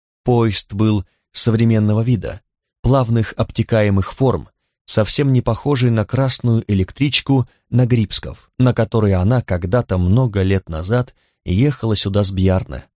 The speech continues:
Да, многое изменилось. А тогда было весело. Они пили, нюхали дурь и развлекались всю дорогу. А потом Торстен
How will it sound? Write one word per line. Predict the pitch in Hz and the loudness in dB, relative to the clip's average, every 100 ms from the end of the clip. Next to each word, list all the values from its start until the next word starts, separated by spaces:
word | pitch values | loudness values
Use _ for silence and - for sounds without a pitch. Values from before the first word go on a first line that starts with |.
| _ _ | _ _
Да, | 90 92 87 87 80 _ _ _ - | -4 -2 -2 -6 -10 _ _ _ 2
многое | 117 117 131 123 110 107 107 | 4 4 2 0 0 0 0
изменилось. | 104 92 98 87 80 - - - _ _ _ _ _ _ | -2 0 2 2 -2 -4 -4 -4 _ _ _ _ _ _
А | 127 120 | -2 0
тогда | 113 104 135 151 | -2 -2 -4 -4
было | 151 139 | -2 -2
весело. | 143 131 76 60 98 _ _ _ _ - | 0 -2 -4 -10 -14 _ _ _ _ -4
Они | 90 90 | 0 0
пили, | - 143 139 123 104 _ _ - | 0 0 2 0 -2 _ _ 0
нюхали | 95 117 - 80 76 | 2 2 0 -6 -6
дурь | 90 135 120 - _ _ - | 0 0 0 -8 _ _ 0
и | 156 | 2
развлекались | 147 113 113 113 - 127 110 - | 2 2 2 0 0 0 0 -2
всю | - 117 | -2 0
дорогу. | 104 98 95 85 - 104 _ _ | 2 2 0 -2 -10 -14 _ _
А | 98 | -4
потом | 95 92 120 101 | -2 0 0 0
Торстен | 139 135 - 82 | 0 0 -2 -4